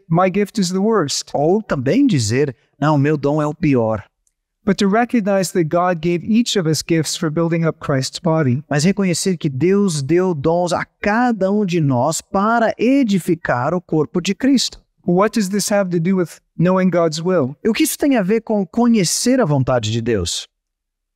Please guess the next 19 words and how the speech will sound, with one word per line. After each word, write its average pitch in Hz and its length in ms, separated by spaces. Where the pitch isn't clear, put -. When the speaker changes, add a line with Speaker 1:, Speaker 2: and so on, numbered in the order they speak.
Speaker 1:
Whenever 196 480
your 214 300
gifts 180 800
and 175 160
the 175 80
needs 202 480
of 185 100
the 175 80
body 180 320
of 165 120
Christ 175 440
coincide, 165 840
you 170 140
know 175 180
God's 165 340
will 160 300
for 151 140
that 147 200
situation. 143 680